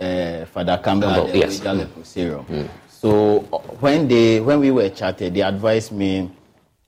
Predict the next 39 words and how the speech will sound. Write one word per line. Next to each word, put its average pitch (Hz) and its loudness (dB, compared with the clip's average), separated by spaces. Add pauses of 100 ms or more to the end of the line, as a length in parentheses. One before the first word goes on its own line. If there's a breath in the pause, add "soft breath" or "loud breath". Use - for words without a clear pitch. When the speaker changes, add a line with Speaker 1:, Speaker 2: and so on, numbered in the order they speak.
(280)
Speaker 1:
eh, 110 4
I 95 0
can 92 -6
go 104 -2
to 101 -6
Father 92 -4
and 90 -4
ask 95 -4
Father 90 -4
if 90 -6
we 87 -12
can 85 -20
do 92 -20
something. 87 -12
So 104 -12
when 113 2
I 104 0
got 110 0
to 92 -8 (380)
Father, 90 0
Father 123 0
said, 104 0
"Oh, 95 4
you 110 4
are 120 2
here 139 4
at 127 4
the 110 4
right 107 4
time." 110 2
Speaker 2:
Right. 78 -4
Speaker 1:
He 98 -8
said, 98 0
Speaker 2:
As 95 2
he's 92 2
Speaker 1:
"Yeah." 92 -2
Speaker 2:
pointing 95 2
out, 78 -6
yes. 78 -2